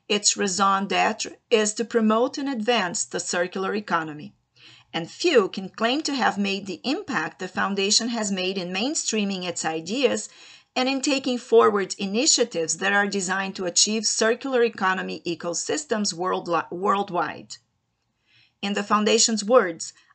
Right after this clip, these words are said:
"a circular economy is based on the principles of designing out waste and pollution, keeping products and materials in use, and regenerating natural systems."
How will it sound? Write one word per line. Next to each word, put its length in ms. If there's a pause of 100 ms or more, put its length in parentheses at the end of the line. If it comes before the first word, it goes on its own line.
"a 40
circular 560
economy 760
is 180
based 300
on 80
the 100
principles 720
of 120
designing 640
out 400 (300)
waste 560
and 320
pollution, 580 (320)
keeping 400
products 540
and 160
materials 500
in 160
use, 460 (240)
and 120
regenerating 840
natural 480
systems." 760